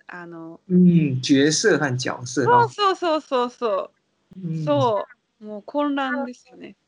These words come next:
Speaker 2: <laughs>
Speaker 1: <laughs> そう。結構微妙に全部違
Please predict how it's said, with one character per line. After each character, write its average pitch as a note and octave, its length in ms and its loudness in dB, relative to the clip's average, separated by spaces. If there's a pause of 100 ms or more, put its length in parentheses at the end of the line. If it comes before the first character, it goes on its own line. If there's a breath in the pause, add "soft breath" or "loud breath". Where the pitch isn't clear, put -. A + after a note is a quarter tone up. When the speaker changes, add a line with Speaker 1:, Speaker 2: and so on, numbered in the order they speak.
Speaker 2:
<laughs> - 0 -
Speaker 1:
<laughs> - 1200 0
そ - 160 -6
う。 B3+ 40 -4 (960 loud breath)
結 A#4+ 240 -4
構 B3+ 140 4
微 B3+ 160 -2
妙 G4 240 -2
に F#4+ 140 -2
全 E4+ 200 -4
部 A3 60 -6
違 A#3+ 140 -14